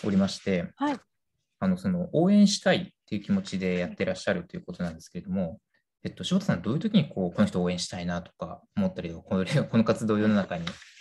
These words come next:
Speaker 1: 発信したいなというふうに思われたりされますか？
Speaker 2: ああ、なるほど。なんか、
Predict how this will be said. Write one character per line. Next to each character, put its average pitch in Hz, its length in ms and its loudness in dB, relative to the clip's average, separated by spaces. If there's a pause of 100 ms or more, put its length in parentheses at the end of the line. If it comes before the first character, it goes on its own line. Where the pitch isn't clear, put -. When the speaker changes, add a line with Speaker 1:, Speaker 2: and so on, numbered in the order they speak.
Speaker 1:
発 196 140 -4
信 202 100 2
し - 80 -2
た 95 100 2
い 90 60 2
な 95 140 0
と 95 80 -6
い - 20 -4
う - 20 -12
ふ - 40 -12
う - 20 -8
に 82 60 -8
思 82 120 -8
わ 82 60 -6
れ 80 80 -12
た - 120 -12
り - 120 -18
さ - 140 -8
れ 80 60 -8
ま 82 100 -14
す - 80 -20
か？ - 140 -20 (280)
Speaker 2:
あ 185 260 -8
あ、 - 20 -12
な 190 120 -8
る 226 140 -4
ほ 247 100 -6
ど。 240 220 -2 (420)
な 277 80 -2
ん 277 40 -4
か、 185 300 -2